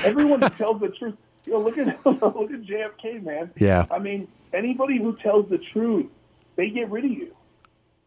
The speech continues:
Speaker 1: You can't be telling the truth. It don't work like that.
Speaker 2: You, I know we've been avoiding each other. You haven't been, uh, able to play Des Moines yet, but you come to Des Moines, I would love to sit down and have more of this <laughs> conversation with you, honestly.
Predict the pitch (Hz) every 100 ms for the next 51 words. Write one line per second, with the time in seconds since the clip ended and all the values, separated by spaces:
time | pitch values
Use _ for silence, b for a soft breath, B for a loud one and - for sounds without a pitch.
0 | _ _ 214 - 302 285 240 214 190 175
1 | 147 147 151 226 - _ _ _ _ _
2 | _ _ _ _ _ _ _ _ _ _
3 | 180 202 214 254 254 175 147 123 - _
4 | _ - 196 190 190 185 185 185 170 185
5 | 170 139 175 175 156 143 - 156 139 135
6 | 151 151 147 139 139 135 131 120 B B
7 | 165 170 151 - 170 151 139 139 165 151
8 | 123 110 127 127 139 165 175 214 180 156
9 | 151 160 131 135 151 139 147 131 - 131
10 | 139 135 120 120 120 123 120 110 120 -
11 | 127 110 147 - 139 123 113 104 104 104
12 | - - - 87